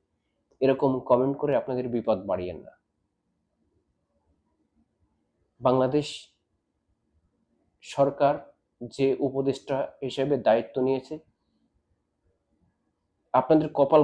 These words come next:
ভালো, তার মানুষের প্রতি কোনো রাগ নেই, ক্ষোভ নেই, তিনি ক্ষোভের কথা বলেন না, তিনি কারোর উপর প্রতিশোধ নিতে চান না, তিনি মুক্তিযোদ্ধার চেতনা বিক্রি করেন না, তিনি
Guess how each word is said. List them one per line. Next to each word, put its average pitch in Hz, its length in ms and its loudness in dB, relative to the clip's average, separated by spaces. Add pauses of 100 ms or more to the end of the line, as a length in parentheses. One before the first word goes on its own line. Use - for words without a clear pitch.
ভালো, 151 160 -2 (500)
তার 123 200 6
মানুষের 135 420 -2
প্রতি 139 240 -10
কোনো 135 200 -4
রাগ 117 260 4 (100)
নেই, 135 180 -2 (100)
ক্ষোভ 135 280 -2 (160)
নেই, 147 120 -4 (500)
তিনি 151 140 2
ক্ষোভের 156 360 -2
কথা 123 240 -4
বলেন 90 320 -6
না, - 80 -20 (1300)
তিনি 143 160 4
কারোর 143 300 2
উপর 156 100 -4 (140)
প্রতিশোধ 156 440 -2
নিতে 120 220 0
চান 87 260 -6
না, - 80 -16 (2250)
তিনি 160 160 8
মুক্তিযোদ্ধার 165 640 4
চেতনা 151 300 0
বিক্রি 139 300 -2
করেন 107 340 -4
না, - 60 -14 (1700)
তিনি 165 180 8